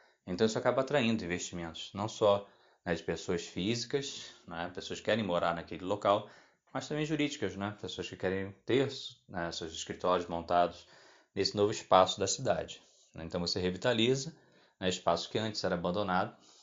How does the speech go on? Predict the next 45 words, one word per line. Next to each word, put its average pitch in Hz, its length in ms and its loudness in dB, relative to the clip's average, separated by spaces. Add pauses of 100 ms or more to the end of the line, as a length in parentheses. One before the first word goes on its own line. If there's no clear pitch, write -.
(400)
né? 87 160 -6
Mas 117 420 2
ao 113 60 0
mesmo 110 260 0
tempo 104 240 -4
também 104 240 0
naquela 110 260 0
região 92 340 -2
ali 87 80 -6
da, 87 280 0 (340)
do 90 120 -2
próprio 107 260 2
Porto 98 240 -2
Maravilha, 90 600 2 (720)
região 90 260 -2
do 90 60 -6
Gamboa, 107 420 2
Santo - 260 -6
Cristo, - 460 -2
a - 20 0
própria 90 200 0
Providência, 101 640 2
né? 85 180 -4 (580)
Que 92 80 -6
foi 87 140 -4
citado 82 400 2
antes, 92 400 -2
né, 82 120 -6
como 82 180 -10
uma 80 80 -6
das 82 140 -6
primeiras 85 360 -4
áreas 87 180 2
de - 60 -12
favela 82 320 -2
do 80 80 -10
Brasil, 95 500 -2 (640)
essa 110 240 6
população 123 420 4
também 123 180 2
começa 127 500 4
a 90 40 6
abandonar 87 380 2
aquele 82 200 -2
local 90 540 4